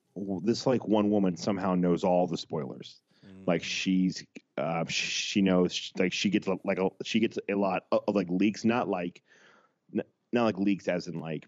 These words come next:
Speaker 1: pre-episodes, but just, like, people who work for the show tell her what's gonna happen. It's weird. I mean, I, I'm not sure what her, uh, connection is, but she has, like, she, but is also, like, supported by the, by the show,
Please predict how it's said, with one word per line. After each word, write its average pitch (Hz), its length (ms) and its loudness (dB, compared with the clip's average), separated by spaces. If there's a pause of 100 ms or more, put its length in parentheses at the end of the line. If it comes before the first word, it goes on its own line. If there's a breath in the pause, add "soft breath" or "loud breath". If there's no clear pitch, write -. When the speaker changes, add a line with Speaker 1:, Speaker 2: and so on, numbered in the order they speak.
Speaker 1:
pre-episodes, 87 480 -2
but 85 80 -8
just, 85 160 -6
like, 85 180 -2
people 98 320 0
who 95 140 -2
work 90 240 0
for 90 80 -2
the 90 40 -6
show 92 200 0
tell 90 260 0
her 87 60 0
what's 87 160 -2
gonna 80 180 -6
happen. 87 400 -6 (1120 soft breath)
It's 98 160 0
weird. 98 420 2
I 104 60 0
mean, 110 120 2
I, - 120 0
I'm 120 60 2
not 110 120 2
sure 104 140 0
what 95 260 2
her, 90 380 -2
uh, 87 160 -2
connection 85 420 -4
is, 76 120 -4
but 85 80 -6
she 104 200 2
has, 95 240 -2
like, 87 240 0
she, 92 420 -2 (440)
but 104 140 4
is 95 140 2
also, 104 280 2
like, 92 140 0
supported 98 560 0
by 104 160 2
the, 95 260 -4
by 95 240 2
the 95 140 2
show, 104 560 2